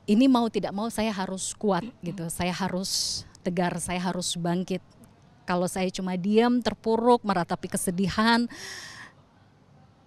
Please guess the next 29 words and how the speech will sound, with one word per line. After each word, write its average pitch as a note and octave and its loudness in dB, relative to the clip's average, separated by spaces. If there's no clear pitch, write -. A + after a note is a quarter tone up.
ibaratnya A3+ 2
berperang B3 4
tapi C4 2
nggak G#3+ 2
mau A3+ 2
angkat A3 2
pedang, A#3 6
gimana A3+ 2
mau A3+ 4
menang F#3+ -2
gitu? E3+ -10
Gimana A3 4
mau A3 2
mendapatkan G#3+ 4
keadilan? F3+ 2
Kalau G3 2
kita A3 2
berikhtiar G#3 4
kan C4+ -2
insya G#3 0
Allah, A3 4
Allah G#3+ 4
akan G#3 0
tolong G3 2
begitu. E3 -6
Jadi A3 2
ya G#3 -2
ini A#3 6
terseok-seok G#3 2